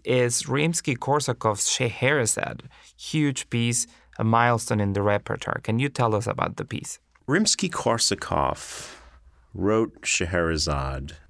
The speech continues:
Speaker 2: not as a specific musical presentation of a specific tale from the Arabian Nights. There aren't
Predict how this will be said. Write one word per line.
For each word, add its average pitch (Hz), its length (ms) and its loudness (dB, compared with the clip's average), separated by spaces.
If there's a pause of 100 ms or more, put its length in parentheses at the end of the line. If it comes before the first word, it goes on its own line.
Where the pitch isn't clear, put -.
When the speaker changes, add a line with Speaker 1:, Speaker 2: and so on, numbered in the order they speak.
(180)
Speaker 2:
not 196 420 0 (140)
as 120 680 2 (100)
a 87 460 2 (440)
specific - 1300 0 (180)
musical 92 1040 0 (120)
presentation 92 880 0
of 85 400 -2
a 87 120 0
specific - 1080 0 (460)
tale 90 380 2
from 78 380 -2
the 76 260 -4
Arabian 80 500 -2
Nights. 73 480 -2 (160)
There 95 160 2
aren't 104 540 2